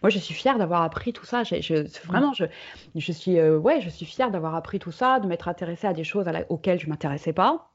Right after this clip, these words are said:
Speaker 1: parce que je
Speaker 2: Mm.
Speaker 1: pensais que ça ne m'intéresse, que ça ne me concernait pas. Alors que, bah, de fait, la, la maternité, ça m'a toujours, et ça con-, ça concerne absolument toutes les femmes, puisqu'on est,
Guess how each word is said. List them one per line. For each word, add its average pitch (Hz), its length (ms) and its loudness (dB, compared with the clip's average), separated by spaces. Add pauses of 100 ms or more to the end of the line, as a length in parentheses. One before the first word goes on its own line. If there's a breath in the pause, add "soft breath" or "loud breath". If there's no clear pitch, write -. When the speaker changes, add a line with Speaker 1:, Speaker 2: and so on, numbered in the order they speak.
Speaker 1:
parce 165 140 -12
que 175 60 -4
je 165 60 -8
Speaker 2:
Mm. 160 40 -8
Speaker 1:
pensais 170 240 -6
que - 120 -8
ça 156 160 -6
ne 151 60 -2
m'intéresse, 151 500 -4 (100)
que 175 120 -2
ça 160 140 -4
ne 160 40 -2
me 165 100 2
concernait 160 460 -6
pas. 233 260 -6 (560 loud breath)
Alors 160 200 -2
que, - 80 -6
bah, 156 160 0
de 156 140 -4
fait, 196 240 0
la, 160 200 -4
la 143 100 -4
maternité, 151 480 -2
ça 160 140 -6
m'a 147 140 -2 (300)
toujours, 185 520 2 (220)
et 147 240 -4
ça - 180 -6
con-, 165 220 -2
ça 151 340 -6
concerne 160 320 0
absolument 151 540 -2
toutes - 220 -8
les 185 100 2
femmes, 226 260 2 (240 loud breath)
puisqu'on 170 280 -4
est, 165 200 -2